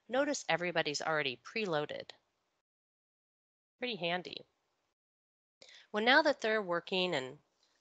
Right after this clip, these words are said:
getting everything together, he's gonna bring Henrietta in. It's time for her to, um, to show off her new skills. So he's gonna click on Add People, and notice we have a different choice now because we're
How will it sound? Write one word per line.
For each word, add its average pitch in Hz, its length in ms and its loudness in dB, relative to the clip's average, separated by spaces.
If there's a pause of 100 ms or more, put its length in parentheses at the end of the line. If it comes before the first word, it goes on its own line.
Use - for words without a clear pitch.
(560)
getting 185 260 2
everything 165 540 -2 (220)
together, 170 480 4
he's 262 220 -2
gonna 262 220 0
bring 185 220 0
Henrietta 160 720 0
in. 131 120 -4
It's - 180 -6
time 226 300 0
for - 180 -8
her 160 400 -4 (360)
to, 147 480 -6
um, 135 420 -4 (460)
to 156 100 -4
show 220 260 0
off 185 180 4
her 156 160 -2
new 143 140 -6
skills. - 500 -6 (500)
So 180 260 -4
he's 196 200 -6
gonna 202 180 0
click - 280 -2
on 156 180 6
Add 170 340 0
People, 160 480 -4 (300)
and 196 220 0
notice 208 600 4 (200)
we 196 100 -2
have 175 180 6
a 165 60 4
different - 360 -4
choice - 380 -2
now 135 160 4
because 185 400 -2
we're 185 100 0